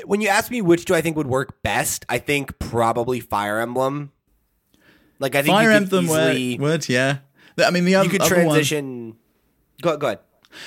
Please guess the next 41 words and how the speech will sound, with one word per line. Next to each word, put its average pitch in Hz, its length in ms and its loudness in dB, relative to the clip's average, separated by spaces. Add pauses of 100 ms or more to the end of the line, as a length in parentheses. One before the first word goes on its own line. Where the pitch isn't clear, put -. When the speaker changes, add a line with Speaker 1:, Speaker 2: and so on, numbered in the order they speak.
(100)
Speaker 2:
The, 185 200 2
I 185 40 4
mean, 170 140 2
the 160 80 4
other 165 140 2
one 156 140 4
I 139 80 2
think 139 300 -4
that - 160 -4
could 117 520 0
is, 113 380 -2
um, 107 300 0
Xenoblade, 123 680 -2 (260)
because 123 260 -2
there 120 180 2
is 117 180 0
already 120 360 2
that, 113 160 2
like, 101 200 -2
stuff. 117 260 -2
Speaker 1:
Sure. 104 180 -4 (520)
Speaker 2:
And 202 300 6
there's 151 240 2
already 185 240 8
one 139 180 4
that 117 120 0
basically 117 500 0
is 110 120 0
episodic, 104 540 -2
which 107 200 -6
is 95 60 -10
Pokemon. 107 580 -4
It's 110 160 -8
got 113 140 -4
an 107 80 0
anime 101 300 -2
series, 98 380 -4
so - 100 -8
that's 95 120 -8
kinda 101 220 -6
cheating. 104 560 -6